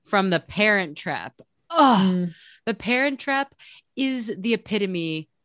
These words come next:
Speaker 1: of just what a, what a great movie should be. Like,
Speaker 2: Mm-hmm.
Speaker 1: uh, there, there doesn't get, it doesn't get much better than The Parent Trap.
Speaker 2: It has everything.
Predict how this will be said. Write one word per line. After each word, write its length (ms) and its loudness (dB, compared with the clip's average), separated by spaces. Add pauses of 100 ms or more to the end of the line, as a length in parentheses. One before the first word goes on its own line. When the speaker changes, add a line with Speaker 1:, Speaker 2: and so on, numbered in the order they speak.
(360)
Speaker 1:
of 240 2
just 200 -2
what 160 4
a, 140 4
what 200 4
a 80 4
great 280 2
movie 260 0
should 220 -10
be. 260 -20 (500)
Like, 180 4
Speaker 2:
Mm-hmm. 220 -2
Speaker 1:
uh, 140 2
there, 320 4
there 160 -4
doesn't 400 -2
get, 280 0 (720)
it 140 -4
doesn't 300 0
get 160 -2
much 240 -2
better 240 -2
than 140 -8
The 80 -6
Parent 320 -8
Trap. 280 -8 (600)
Speaker 2:
It 120 2
has 240 2
everything. 680 -4